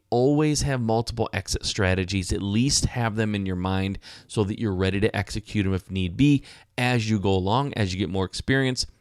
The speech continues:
you'll find less and ne-, less and less need to revert to plan B. But it's always good to have. Listen, better be safe than sorry, right?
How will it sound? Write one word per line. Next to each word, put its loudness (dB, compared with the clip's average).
you'll 4
find 0
less 0
and -2
ne-, -2
less 2
and -2
less 0
need 0
to 0
revert 2
to -2
plan -2
B. -2
But -2
it's 0
always 8
good 4
to 4
have. 2
Listen, -2
better 0
be 2
safe 0
than -6
sorry, -2
right? 2